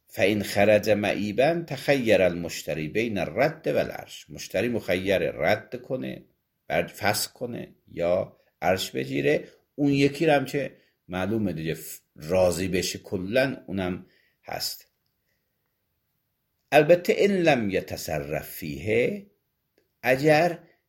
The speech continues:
در اون مبی تصرف نکرده باشد، تصرفاً زائداً علی اختباره، تصرفی علاوه بر امتحانش. یه وقت اومد، آورده نه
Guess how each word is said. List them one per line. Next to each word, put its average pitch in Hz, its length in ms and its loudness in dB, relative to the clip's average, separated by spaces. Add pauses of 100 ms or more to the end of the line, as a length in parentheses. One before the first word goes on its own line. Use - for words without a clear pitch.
(180)
در 98 380 0
اون 147 240 0
مبی 92 560 0
تصرف 101 720 -2
نکرده 73 500 -4
باشد، 71 540 -6 (640)
تصرفاً 156 880 2
زائداً 101 640 2
علی 78 240 -4
اختباره، 73 920 -8 (380)
تصرفی 110 720 0
علاوه 90 480 2
بر 80 220 -2
امتحانش. 73 920 -10 (1300)
یه 95 100 -2
وقت 110 220 2
اومد، 92 500 -2
آورده 85 460 -4
نه 104 460 -4